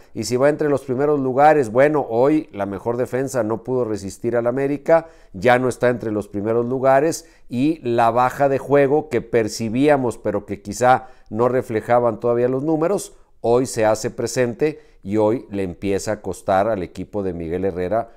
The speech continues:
posiciones en la tabla y le empieza a costar anímicamente. No es menor la derrota contra América, por lo que significa, porque son siete partidos seguidos en la historia reciente contra América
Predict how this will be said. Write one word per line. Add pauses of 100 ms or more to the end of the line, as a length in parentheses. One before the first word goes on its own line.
(160)
posiciones
en
la
tabla (200)
y
le
empieza
a
costar
anímicamente. (240)
No
es
menor
la
derrota
contra
América, (260)
por
lo
que
significa, (260)
porque
son
siete
partidos
seguidos
en
la
historia
reciente
contra
América